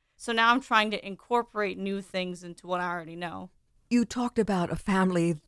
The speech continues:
Speaker 2: who would be going to museums when you were little. Were there artists like Leonardo, for example, who might have that sense of both art and science coming together,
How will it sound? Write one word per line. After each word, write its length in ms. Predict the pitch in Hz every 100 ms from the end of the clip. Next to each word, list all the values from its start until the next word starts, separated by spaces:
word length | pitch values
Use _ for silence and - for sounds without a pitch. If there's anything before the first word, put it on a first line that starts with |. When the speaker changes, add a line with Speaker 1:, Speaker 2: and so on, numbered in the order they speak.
| -
Speaker 2:
who 500 | 180 165 160 160 - _
would 280 | 160 180 151
be 100 | 175
going 340 | 156 175 170 165
to 120 | 226
museums 560 | 165 151 165 156 160 -
when 140 | 147
you 100 | 147
were 120 | 135
little. 300 | 147 160 143 - - - _ _
Were 260 | 196 269 254
there 480 | 233 233 226 226 -
artists 520 | 196 214 214 - - 196
like 260 | 175 160
Leonardo, 920 | 156 165 151 143 151 180 175 170 170 180
for 200 | - 156
example, 520 | 160 160 165 165 156
who 180 | - 151
might 380 | 151 156 160 156 -
have 300 | 170 151 139
that 280 | 151 151 -
sense 380 | - 151 147
of 180 | 143 151
both 320 | 143 139 151 -
art 380 | 160 160 151 - - - -
and 640 | 147 147 147 151 147 - _ _ _
science 580 | - 170 160 160 - -
coming 400 | - 156 151 139
together, 640 | 151 139 151 160 170